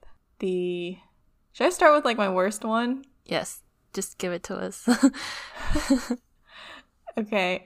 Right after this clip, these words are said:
Speaker 1: Um, actually, I don't know if this counts as customer service 'cause they were robbers. <laughs> Does that count?
Speaker 2: Oh, oh. I remember this. Um, yeah.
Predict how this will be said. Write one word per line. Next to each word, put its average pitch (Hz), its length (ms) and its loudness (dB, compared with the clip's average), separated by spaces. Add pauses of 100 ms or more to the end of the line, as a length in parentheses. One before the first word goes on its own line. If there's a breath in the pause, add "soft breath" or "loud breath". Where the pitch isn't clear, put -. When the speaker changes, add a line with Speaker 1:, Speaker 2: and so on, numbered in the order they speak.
Speaker 1:
Um, 226 800 0 (340)
actually, 285 220 0
I 269 80 4
don't 440 120 0
know 480 80 0
if 466 80 -14
this 330 140 0
counts 269 320 -2
as 214 220 -2 (460)
customer 202 420 -4
service 190 360 -4
'cause 202 200 -6
they 202 120 2
were 190 160 0
robbers. 247 760 6
<laughs> - 80 -10
Does 302 140 6 (140)
that - 140 4
count? - 380 -2 (460 loud breath)
Speaker 2:
Oh, 247 720 4
oh. 196 420 4 (520 loud breath)
I 277 160 2
remember 233 560 0
this. 196 400 -6 (140)
Um, 269 480 -2 (640 loud breath)
yeah. 285 360 0